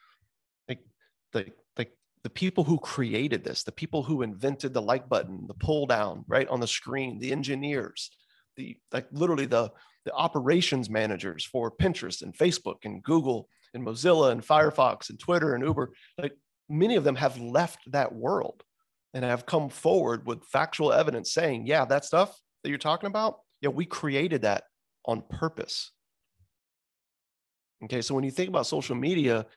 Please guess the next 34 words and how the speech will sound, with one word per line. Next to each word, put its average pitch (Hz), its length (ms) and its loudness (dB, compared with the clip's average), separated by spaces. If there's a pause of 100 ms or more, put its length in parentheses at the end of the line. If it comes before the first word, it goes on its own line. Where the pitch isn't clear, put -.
(460)
you 131 100 -4
have 156 260 -2
to 151 60 -8
stop - 320 0
thinking 175 260 0
of 131 100 0
yourself 160 500 0
as, - 120 -6
like, 120 300 -4
you're 131 300 2
the, 120 120 -2 (140)
you're 139 260 2
the, 113 280 0 (460)
<laughs> - 0 - (420)
you're, 151 300 -2
you're 143 160 -2
the 131 100 -2
customer. - 580 -4 (200)
You 117 80 -8
know 110 80 -4
what 117 60 -4
I - 20 -2
mean? 131 220 -4
You're 120 100 -4
not. 135 460 -2 (840)
The 120 60 -10
customer 139 540 -2
is 110 260 -2
advertisers. - 840 -4 (1600)
We're 151 140 4
the 185 80 4
product 156 540 2
being 120 200 -2
sold. - 500 -2